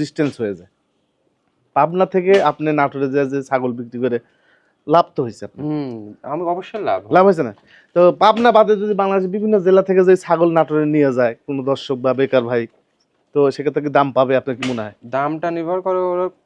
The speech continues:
Speaker 2: কোয়ালিটির উপরে। কোয়ালিটির উপরে আপনি কোয়ালিটি যদি থাকে যেখানেই বিক্রি করেন,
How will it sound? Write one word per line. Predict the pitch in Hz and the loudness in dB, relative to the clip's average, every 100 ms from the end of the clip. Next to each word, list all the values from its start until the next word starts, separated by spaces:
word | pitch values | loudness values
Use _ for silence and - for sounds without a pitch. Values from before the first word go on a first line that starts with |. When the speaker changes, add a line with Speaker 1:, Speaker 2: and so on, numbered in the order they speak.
| - | 0
Speaker 2:
কোয়ালিটির | 165 151 120 98 | 2 2 -2 -8
উপরে। | 90 101 95 _ - | -10 -16 -18 _ -4
কোয়ালিটির | 151 165 175 180 | -2 -2 -4 -4
উপরে | 180 180 180 196 | -4 -4 -2 -2
আপনি | 180 175 170 135 _ _ | -4 -6 -8 -8 _ _
কোয়ালিটি | 147 160 180 180 | -4 -2 -2 -8
যদি | 185 180 170 - | -6 -6 -8 -12
থাকে | 160 180 | -10 -6
যেখানেই | 147 147 156 185 | -4 -6 -6 -6
বিক্রি | 180 170 - | -8 -10 -14
করেন, | 165 185 220 | -12 -8 -10